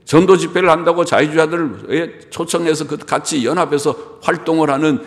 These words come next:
그것이 도대체가 말이 되는 것입니까? 그 말입니다. 유다서 삼 절에도 "성도에게 단번에 주신 믿음의 도를 위하여 힘써 싸우라, 힘써 싸우라." 성경은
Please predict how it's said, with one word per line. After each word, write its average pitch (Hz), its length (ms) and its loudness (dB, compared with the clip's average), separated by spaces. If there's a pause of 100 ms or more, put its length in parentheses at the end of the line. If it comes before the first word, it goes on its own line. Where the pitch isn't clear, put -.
(160)
그것이 156 460 -2
도대체가 165 480 -4
말이 185 320 -8
되는 113 260 -6
것입니까? 90 640 -12 (160)
그 - 100 -18
말입니다. 87 640 -14 (640)
유다서 156 380 2
삼 196 320 -6
절에도 147 500 2
"성도에게 156 840 0
단번에 131 500 2
주신 131 520 0
믿음의 143 440 0
도를 123 400 -2
위하여 95 640 -4 (240)
힘써 127 880 -6
싸우라, 90 840 -6 (160)
힘써 92 440 -14
싸우라." - 600 -18
성경은 123 680 -4